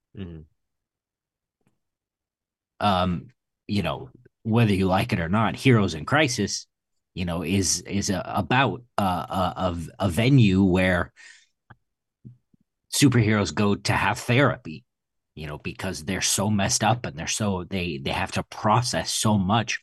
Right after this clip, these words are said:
Speaker 2: all the time. And sometimes they, you know, sometimes it works and sometimes it doesn't.
Speaker 1: Yeah, absolutely. And I, I think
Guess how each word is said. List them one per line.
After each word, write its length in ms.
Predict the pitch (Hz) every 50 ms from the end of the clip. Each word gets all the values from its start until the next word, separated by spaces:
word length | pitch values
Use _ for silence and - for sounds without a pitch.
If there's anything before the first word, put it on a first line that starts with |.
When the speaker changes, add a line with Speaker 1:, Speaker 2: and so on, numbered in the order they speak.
| _ -
Speaker 2:
all 220 | 101 107 107 104
the 140 | - - 87
time. 500 | - - 120 123 120 92 - - 80 - _ _ _ _ _ _ _ _ _ _ _ _ _ _ _ _ -
And 500 | 95 92 87 85 85 82 80 80 76 - _ _ _
sometimes 440 | - - 110 92 90 - 95 87 80
they, 260 | 82 90 104 - - - _ _ _ _ _ _ _ _ _ _ _ _ _ _ _
you 140 | - 170
know, 80 | 156 151
sometimes 400 | - - 104 90 - 101 - -
it 80 | - 127
works 320 | 90 104 120 123 - -
and 80 | - -
sometimes 400 | - 98 76 - 95 92 80 -
it 80 | 131 - - _ _ - - _ _ -
doesn't. 300 | 117 123 123 - - - _ _ _ _ _ - _ _ _ _ _ _ _ _ _ _ _ _ _ _ _ _ _ _ _ _ _ _ _ _ _ _ _ _ _ _ -
Speaker 1:
Yeah, 320 | 127 131 131 113 92 80 - - _ _ _ _ _ _ _ _ _ _ _ - - _
absolutely. 680 | 135 143 151 135 - - 127 117 117 117 95 98 101
And 100 | 101 107
I, 100 | 113 110 -
I 120 | 123 131
think 400 | 131 - 151 143 139 135 139 -